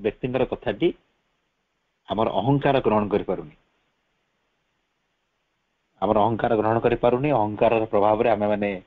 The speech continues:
ଏତେ ଅପମାନିତ ବୋଧ ଆମ ଭିତରେ ଜାଗ୍ରତ ହଉଛି, ଆମେ ବ୍ୟତିବ୍ୟସ୍ତ ହେଇପଡୁଛୁ, ଦୁଃଖୀ ହେଇଯାଉଛୁ।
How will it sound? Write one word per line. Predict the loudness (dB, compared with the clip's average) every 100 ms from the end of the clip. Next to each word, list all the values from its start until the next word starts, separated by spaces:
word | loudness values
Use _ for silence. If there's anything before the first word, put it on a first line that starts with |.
| _ _ _ _ _ _ _ -12
ଏତେ | -4 2
ଅପମାନିତ | 2 2 0 0 0
ବୋଧ | 0 0 2 2 2 -2 _ -6
ଆମ | -4
ଭିତରେ | -2 -2
ଜାଗ୍ରତ | 0 0 -2 -2
ହଉଛି, | -2 0 -2
ଆମେ | -2
ବ୍ୟତିବ୍ୟସ୍ତ | -6 -14 -6 -6 0 -2 2
ହେଇପଡୁଛୁ, | 0 0 -4
ଦୁଃଖୀ | -6 -4 2
ହେଇଯାଉଛୁ। | 2 2 0 -4